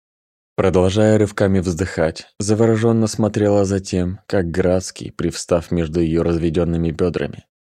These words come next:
раскрыл пальцами ее истерзанную ласками промежность. Жадно и детально разглядывая, торопливо прошелся языком по своей нижней губе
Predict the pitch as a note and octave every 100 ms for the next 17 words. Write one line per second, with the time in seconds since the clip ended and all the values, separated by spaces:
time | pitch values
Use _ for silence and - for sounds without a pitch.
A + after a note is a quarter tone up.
0 | _ A#2 G#2+ - A#2+ A2+ - G#2 G2 G#2+
1 | G2 F#2 F2+ F2+ - - G2+ F#2 F#2 F#2+
2 | F#2+ F2+ E2 D#2+ - E2 D#2+ E2 E2 D#2
3 | - - - _ _ _ _ _ _ _
4 | _ _ - E2+ F2+ D#2 E2+ D#2 F2 F2+
5 | E2+ F2 F2 D#2+ E2+ F2 D2+ D2 - -
6 | - A#2 A2 A2 G#2+ G#2+ G2+ - F#2+ -
7 | F#2 E2 F2 F#2 E2+ F2 - F2 E2 E2
8 | E2 E2 E2+ D#2+ D2+ - -